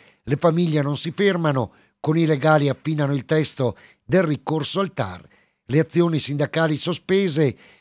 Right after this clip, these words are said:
eh, in vista dell'ufficio scolastico veneto che dovrà scegliere con nuovo orario, ragazzi costretti a stare a lezione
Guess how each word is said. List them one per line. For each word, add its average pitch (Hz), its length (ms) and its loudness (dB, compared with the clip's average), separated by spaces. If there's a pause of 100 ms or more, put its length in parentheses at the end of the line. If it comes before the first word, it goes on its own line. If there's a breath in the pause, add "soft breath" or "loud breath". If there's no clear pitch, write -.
(140 soft breath)
eh, 127 220 -6
in 139 240 -6
vista 151 380 0
dell'ufficio 135 840 -4 (340 soft breath)
scolastico 143 680 -2
veneto 139 400 -2
che - 140 -6
dovrà 123 240 -4
scegliere 127 580 -2 (260 soft breath)
con 123 160 -6
nuovo 156 220 2
orario, 180 380 4
ragazzi 151 400 -2
costretti 190 420 -2
a 156 60 -2
stare 151 260 0
a - 20 0
lezione 180 560 0